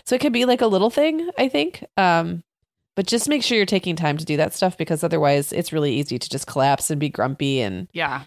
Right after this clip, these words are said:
Speaker 2: And I
Speaker 1: hate
Speaker 2: would
Speaker 1: everybody
Speaker 2: add,
Speaker 1: and everything.
Speaker 2: I would add relatively nutritious food to that
Speaker 1: Yeah.
Speaker 2: self-care ritual, because it's so easy to slip into when you don't have, when you're not unpacked in your kitchen
Speaker 1: Yeah.
Speaker 2: and you're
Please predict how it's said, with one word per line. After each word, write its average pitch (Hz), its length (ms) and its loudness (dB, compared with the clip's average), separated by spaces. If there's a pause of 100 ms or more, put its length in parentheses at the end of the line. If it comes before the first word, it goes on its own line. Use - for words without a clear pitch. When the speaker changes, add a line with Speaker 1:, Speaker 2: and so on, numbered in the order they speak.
(120)
Speaker 2:
And 208 140 0
I 214 80 2
Speaker 1:
hate 202 80 2
Speaker 2:
would 190 100 4
Speaker 1:
everybody 180 440 4
Speaker 2:
add, 165 40 2
Speaker 1:
and 156 80 2
everything. 160 560 2
Speaker 2:
I 190 180 0
would 220 240 -2
add 170 440 -2 (100)
relatively 160 720 -4
nutritious 147 560 -8
food 156 300 -10
to 185 140 -8
that 175 220 0
Speaker 1:
Yeah. 180 220 6
Speaker 2:
self-care 170 540 0
ritual, 170 300 -4
because 160 380 -12
it's - 140 -10
so 151 560 -2
easy 135 480 -6
to 151 160 -8
slip 151 360 -8
into 143 420 -6
when 170 100 -8
you 170 80 -6
don't 165 340 -4
have, 160 220 -6
when 165 160 -8
you're 160 80 -6
not 170 180 -6
unpacked 165 380 -6
in 151 80 -10
your 151 120 -8
kitchen 190 640 -2 (220)
Speaker 1:
Yeah. 156 280 2
Speaker 2:
and 175 240 -2
you're 156 320 -4